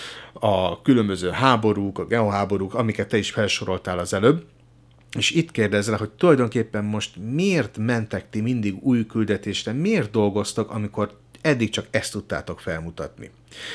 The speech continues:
És maga ez az els-, ennek az új sorozatnak ez az első két része annyira szép választ ad erre a kérdésre, hogy mai napig nem értem, hogy hogy a fenébe követhették el a második évadnak az első epizódjait. Na mindegy, de hogy, ö,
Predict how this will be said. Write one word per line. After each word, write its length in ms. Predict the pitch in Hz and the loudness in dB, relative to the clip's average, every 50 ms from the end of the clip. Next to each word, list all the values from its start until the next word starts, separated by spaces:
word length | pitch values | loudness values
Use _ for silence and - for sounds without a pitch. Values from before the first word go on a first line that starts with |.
| - - - - | -12 -12 -10 -6
És 180 | - 123 - - | -4 -4 -2 2
maga 240 | 165 185 214 202 | 2 2 4 4
ez 100 | 160 120 | 4 4
az 100 | 117 107 | 2 2
els-, 300 | 127 120 135 139 135 - | 2 4 4 2 2 0
ennek 260 | - 135 120 120 110 - | 0 -2 -2 0 -2 -2
az 100 | 107 143 | -2 0
új 80 | 156 | 0
sorozatnak 480 | 139 - - 123 110 107 101 98 104 110 | 0 0 0 0 0 0 -2 -4 -4 -6
ez 100 | 104 98 | -6 -4
az 100 | 98 101 | 0 2
első 300 | 113 117 107 - - 104 | 2 2 2 0 -4 -4
két 220 | - 107 101 - | -4 -4 -4 -4
része 240 | - 104 - - 113 | -4 -4 -2 -2 0
annyira 360 | - - 131 151 160 135 117 | 0 2 2 4 4 2 2
szép 340 | 101 - - 123 117 110 - | 2 0 2 0 0 0 0
választ 460 | 113 107 101 98 92 92 - - - | 0 2 2 2 0 0 -2 -2 -4
ad 120 | 101 98 - | -4 -4 -4
erre 260 | - 107 104 101 98 92 | -2 0 0 0 0 -2
a 100 | 87 - | -4 -4
kérdésre, 720 | - 104 95 92 87 95 90 87 - - 92 95 120 139 - - _ _ _ - | -4 -4 -2 -2 -2 -2 -4 -4 -4 -4 -2 -2 -4 -4 -6 -12 _ _ _ -6
hogy 180 | - 110 107 104 | -4 -4 -2 4
mai 180 | 135 135 135 117 | 6 6 6 6
napig 240 | 107 101 - 107 | 6 2 2 0
nem 140 | 101 104 101 | 0 0 0
értem, 220 | 98 92 - 110 98 | 0 -2 -2 -4 -4
hogy 100 | 95 - | -4 -4
hogy 120 | 120 101 | -4 -4
a 40 | 92 | -4
fenébe 360 | - - 95 92 92 92 87 | -4 -4 -4 -2 -2 -4 -4
követhették 520 | - 104 92 87 - - 92 - - - | -4 -4 -4 -4 -6 -8 -10 -8 -8 -6
el 80 | - 95 | -4 -2
a 40 | 92 | -2
második 420 | 92 90 87 - - 95 92 - | -2 -2 -4 -4 -6 -6 -6 -4
évadnak 320 | 104 98 92 90 95 92 - | -4 -4 -4 -4 -6 -6 -6
az 120 | 95 92 | -6 -4
első 280 | 98 95 92 - - 98 | -4 -4 -4 -4 -6 -6
epizódjait. 600 | 92 - 98 104 104 101 104 - 120 156 165 - | -6 -6 -6 -4 -4 -2 0 2 2 2 2 2
Na 60 | 214 | 2
mindegy, 320 | 185 135 104 113 135 143 - - - - - - | 2 6 8 8 8 8 4 -6 -8 -8 -2 2
de 100 | - 139 | 4 6
hogy, 260 | 123 147 139 127 135 | 6 6 6 6 8
ö, 420 | 139 135 135 131 127 127 127 123 | 6 6 8 8 6 6 6 4